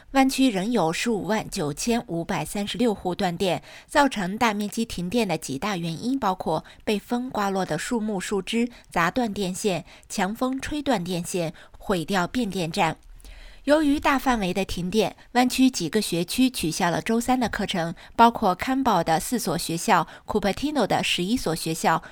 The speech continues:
Fremont 的五所学校。目前还没有明确的恢复供电的时间。加州紧急服务办公室表示，在全加州，截至周二上午，还有超过七万一千六百人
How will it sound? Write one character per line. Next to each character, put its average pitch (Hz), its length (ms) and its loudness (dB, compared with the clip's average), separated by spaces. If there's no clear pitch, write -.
Fremont 214 480 2
的 147 220 2
五 165 160 -4
所 165 200 -2
学 160 160 -4
校。 156 320 0
目 196 100 0
前 233 260 2
还 214 160 -2
没 220 80 2
有 220 100 4
明 170 200 -2
确 240 160 0
的 185 120 4
恢 240 220 0
复 202 160 -2
供 247 240 -4
电 254 180 0
的 156 80 -2
时 156 200 -2
间。 196 260 0
加 214 160 6
州 220 140 2
紧 165 200 -4
急 185 160 -2
服 185 240 -8
务 185 60 -2
办 196 180 -2
公 202 160 -4
室 214 200 0
表 160 200 -2
示， 185 320 0
在 233 220 6
全 175 260 -6
加 226 180 0
州， 254 280 2
截 190 160 2
至 185 180 2
周 208 160 2
二 196 220 0
上 233 280 0
午， 156 160 -4
还 226 160 4
有 247 140 6
超 240 260 2
过 196 240 4
七 - 260 -2
万 240 200 2
一 247 80 -2
千 262 240 -2
六 285 140 0
百 160 160 0
人 156 240 -2